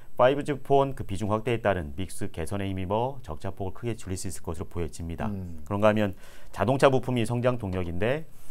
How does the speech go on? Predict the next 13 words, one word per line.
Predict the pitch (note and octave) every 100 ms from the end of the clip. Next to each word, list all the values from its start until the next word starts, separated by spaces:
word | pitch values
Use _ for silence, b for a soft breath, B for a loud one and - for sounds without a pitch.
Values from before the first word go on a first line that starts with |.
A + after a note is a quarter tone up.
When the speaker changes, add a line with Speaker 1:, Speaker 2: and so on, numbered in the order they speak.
| b b b -
Speaker 1:
올해는 | F2+ C#3 D3+ D#3+ E3 E3+ b b b
그 | -
씨아이디 | G#2+ - D#3+ E3+ E3 D#3 D#3
분야에서 | A#2+ A2+ A2+ A2+
저가 | G#2+ F#2 - A#2+
수주 | A#2 - C3+
물량의 | F#2+ G#2+ A2 G#2
공급이 | F2+ G2+ A2 A2 E2+ D2
좀 | F#2+
이루어지고 | E2+ G2+ G2+ F#2
있고 | D#2 - G2+ F2+ C2+ b b -
이로 | F#2+
인해서 | A2 G#2+ G#2 G#2 F#2